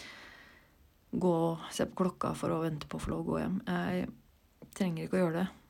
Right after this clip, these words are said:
Og det er veldig lettende. Ehm, jeg merker jo at, eh, og det var jo også et av argumentene på en måte da, som gjorde at jeg bestemte meg, var at, eh,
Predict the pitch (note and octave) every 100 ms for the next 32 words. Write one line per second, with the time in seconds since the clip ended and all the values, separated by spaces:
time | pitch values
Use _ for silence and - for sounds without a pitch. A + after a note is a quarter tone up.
0 | _ - - _ _ _ _ _ - -
1 | - _ _ - - G3+ F#3+ G#3+ G3 F#3
2 | F#3+ - - F#3 G#3 - - _ _ _
3 | _ _ _ _ _ - _ _ _ _
4 | - - - - - - - _ _ B3
5 | G3 F#3 F#3 F3+ F3 F3 F3 F#3 F3+ -
6 | - - - G3+ F#3+ F#3+ - F3 F3 -
7 | F#3+ F3+ - F3 F3+ F3 D#3+ - - D#3+
8 | E3+ - C#3 D3 D#3 D#3 C#3+ C3 - -
9 | - D3 C#3 C#3 - C3+ C#3+ - - -
10 | C3+ C3+ C#3 - - - D3+ - E3 F3+
11 | D3+ - C#3 - - -